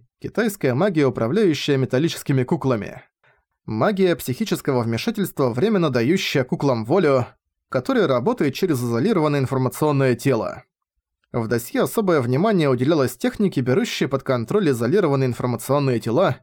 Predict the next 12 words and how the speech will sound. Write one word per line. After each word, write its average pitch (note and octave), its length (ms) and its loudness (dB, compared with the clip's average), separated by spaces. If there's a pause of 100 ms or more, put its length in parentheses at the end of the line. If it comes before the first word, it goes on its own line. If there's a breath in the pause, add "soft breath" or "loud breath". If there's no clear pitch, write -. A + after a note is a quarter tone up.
(300)
которые A#3 300 0
находятся E3 460 -2
под C3 140 -4
управлением C#3 480 0
других B2+ 280 -2
волшебников. B2 840 -4 (540)
Было A2+ 340 -2
написано, E3 500 0
что - 180 -4
это D3 240 0
искусная C#3 500 -4
техника, D3+ 720 -2